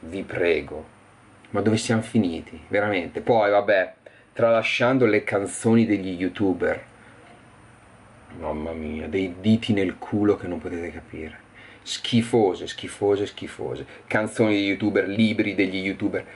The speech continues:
tutte robe che fanno schifo. Tu sei uno youtuber, non sai fare neanche a scrivere, ti metti a fare, a fare un libro. Tanto lo sanno tutti che è un altro che scrive e poi dici di essere stato tu.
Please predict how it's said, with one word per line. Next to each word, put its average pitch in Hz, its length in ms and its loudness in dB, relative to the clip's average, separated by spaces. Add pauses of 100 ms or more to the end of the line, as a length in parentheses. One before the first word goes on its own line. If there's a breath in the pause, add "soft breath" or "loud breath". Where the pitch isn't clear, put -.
(140 loud breath)
tutte 123 440 0
robe 107 280 0
che - 120 -8
fanno 98 400 -8
schifo. - 540 -8 (240 loud breath)
Tu 185 140 4
sei 131 160 4
uno 120 100 6
youtuber, 120 320 4
non 117 120 4
sai 127 140 2
fare 131 220 0
neanche 127 480 2
a 120 40 0
scrivere, 123 520 2
ti - 80 -6
metti 107 240 0
a 113 60 2
fare, 107 260 0
a 95 80 -2
fare 107 180 0
un 107 120 0
libro. 104 440 2 (300 loud breath)
Tanto 120 240 0
lo 113 80 2
sanno 123 300 2
tutti 127 300 0
che 113 140 2
è 95 40 4
un 101 180 0
altro 95 400 -2
che 90 140 0
scrive 90 500 0 (320 loud breath)
e 123 100 -2
poi 117 220 0
dici 117 260 0
di 107 120 2
essere 113 220 2
stato 98 300 0
tu. 90 180 0